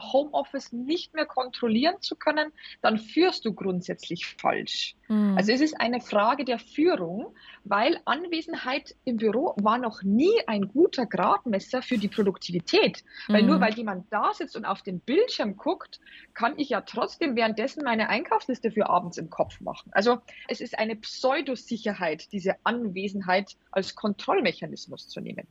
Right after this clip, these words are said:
Speaker 1: Der war noch nie der richtige.
Speaker 2: Ja, Stefan Kamenzind, Sie haben's eben schon gesagt, also es gibt ja ganz viele unterschiedliche Studien zu dem Thema. Der generelle Trend ist, dass die Menschen eben nicht mehr aufs Homeoffice verzichten wollen. Zwanzig Prozent wollen sogar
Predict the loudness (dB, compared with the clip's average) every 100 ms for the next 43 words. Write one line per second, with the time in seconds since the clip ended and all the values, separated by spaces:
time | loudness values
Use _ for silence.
0 | 0 2 4 2 0 -2 0 2 0 -2
1 | -10 -12 -12 _ _ _ _ -18 -16 -16
2 | -2 0 2 0 0 0 2 2 2 4
3 | 2 4 2 0 0 2 2 4 2 4
4 | 2 2 0 -2 0 0 0 0 0 0
5 | 2 2 2 0 2 2 2 0 -2 -2
6 | -2 -2 -2 -4 2 2 2 0 2 0
7 | 2 2 4 0 -2 -16 -16 -18 _ 0
8 | 2 2 2 2 2 2 0 0 0 0
9 | -2 -2 0 2 4 2 2 0 2 2
10 | 0 2 2 2 2 0 0 0 -2 -2
11 | 0 0 -2 0 -2 -2 -6 -6 -2 -4
12 | -2 0 2 2 2 -2 -2 -2 -4 -4
13 | -6 0 0 2 2 2 0 0 0